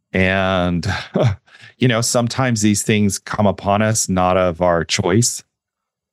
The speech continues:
And, uh, we have to decide in that moment what we're gonna do with them. Um, I think I was also very, very lucky in that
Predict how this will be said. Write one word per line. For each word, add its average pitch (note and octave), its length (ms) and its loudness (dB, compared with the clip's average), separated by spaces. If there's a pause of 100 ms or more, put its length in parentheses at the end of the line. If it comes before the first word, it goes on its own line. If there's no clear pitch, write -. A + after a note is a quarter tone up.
(120)
And, F2+ 680 0
uh, F#2 500 0
we F#2+ 160 -2
have G2+ 220 -2
to G2+ 80 0
decide G2 800 0
in G2+ 140 -4
that F2+ 160 0
moment G2 400 0
what F#2+ 180 -2
we're F#2 120 0
gonna F2+ 240 0
do F#2 280 0
with C3 180 2
them. F2 400 -4 (640)
Um, F#2+ 640 2 (200)
I A#2+ 100 0
think C3 140 0
I C3+ 260 0 (140)
was A2+ 200 2
also A#2+ 380 2
very, B2+ 360 0
very A2 320 0
lucky G2 840 0
in G2 240 2
that F#2 640 0